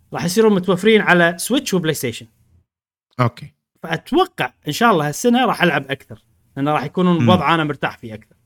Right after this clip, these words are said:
Speaker 2: إيه،
Speaker 1: فإذا خلصت هذا
Speaker 2: ممكن
Speaker 1: في
Speaker 2: صح.
Speaker 1: أجزاء حتى تو نازل، واحد نزل السنة اللي طافت شهر تسعة، واحد بينزل، آه،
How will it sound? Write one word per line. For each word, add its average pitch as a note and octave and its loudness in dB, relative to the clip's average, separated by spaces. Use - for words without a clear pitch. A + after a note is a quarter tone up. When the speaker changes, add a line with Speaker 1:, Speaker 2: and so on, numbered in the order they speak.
Speaker 2:
إيه، G#2 4
Speaker 1:
فإذا F3+ 4
خلصت G#3+ 4
هذا A3 6
Speaker 2:
ممكن B3 0
Speaker 1:
في F#3+ 2
Speaker 2:
صح. F3+ 2
Speaker 1:
أجزاء F3 2
حتى F3+ -8
تو F#3+ 4
نازل، B2+ 0
واحد D3 -4
نزل D#3+ -2
السنة D3+ -6
اللي D3 -2
طافت D#3 -2
شهر D3 -2
تسعة، F3+ -6
واحد C#3 -2
بينزل، C3 -2
آه، A#2+ -16